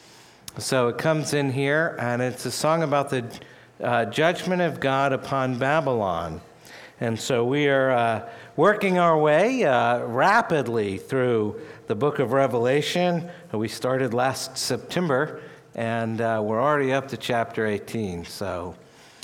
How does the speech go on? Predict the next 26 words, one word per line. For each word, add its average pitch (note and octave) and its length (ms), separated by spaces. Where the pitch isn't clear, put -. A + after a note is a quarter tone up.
um, F#2+ 420
we'll G#2+ 220
go C3 240
through C3+ 220
the A2 100
summer. B2 500
Um, C#3 220
because F3+ 400
it's F3+ 180
so F3+ 220
long, E3 340
I'm D3 140
gonna C#3 200
read C#3 220
it C3+ 120
in A#2+ 140
chunks B2 440
as B2 260
we A#2+ 140
go A2 240
through A#2 420
it. - 140
So A#2+ 180
let's C3 220
go B2 160
ahead A2 360